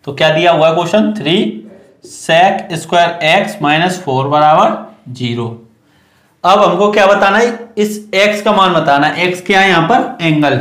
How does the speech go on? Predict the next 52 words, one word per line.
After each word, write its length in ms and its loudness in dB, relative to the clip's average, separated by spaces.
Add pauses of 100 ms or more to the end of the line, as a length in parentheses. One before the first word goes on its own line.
(140)
तो 80 -6
कौन 240 -4
सा 100 2
angle, 320 0
option 300 -2
चार 240 0
दिए 140 -2
हुए 220 0
हैं। 280 -4 (300)
यहाँ 180 2
तो 100 2
दोस्तों 320 0
आपके 220 2
पास 180 2
दो 200 0
तरीके 360 0
हैं। 460 -4
क्या 140 0
है 200 0
तरीके, 400 0 (380)
एक 200 0
तो 360 0 (500)
एक्स 220 0
की 120 2
जगह 180 6
पर 460 0
इन 120 0
value 360 4
को 100 2
रख 180 2
सकते 280 -4
हो 100 2
आप 400 0
जो 120 -2
option 300 0
में 160 2
दी 80 2
हुई 160 2
है, 240 -2
या 160 2
फिर 140 0
इसको 260 0
direct 340 2
solve 280 -2
कर 160 -4
सकते 260 -6
हो। 80 0
तो 140 -4
direct 320 0
solve 260 0
कैसे 200 0
करेंगे, 360 2